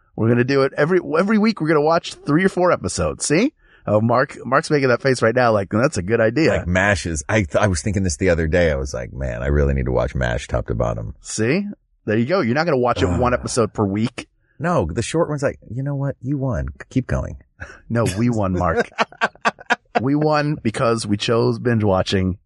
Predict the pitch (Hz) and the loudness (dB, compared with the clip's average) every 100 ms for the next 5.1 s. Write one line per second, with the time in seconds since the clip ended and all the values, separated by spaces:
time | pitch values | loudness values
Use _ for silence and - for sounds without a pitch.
0 | _ _ _ 98 95 92 87 110 - 113 | _ _ _ -6 -6 -4 0 0 0 0
1 | 107 107 - 101 87 85 80 85 - - | 0 -2 -2 -2 0 0 -2 -4 -4 -4
2 | 120 135 95 - - - 92 107 139 117 | -2 0 0 -2 -8 -2 0 2 2 0
3 | - 117 139 - 117 92 73 71 170 214 | -2 0 0 0 0 2 0 -2 -2 -2
4 | 190 202 226 202 - 226 262 240 170 101 | -4 -4 -4 -4 -4 0 0 0 -2 -4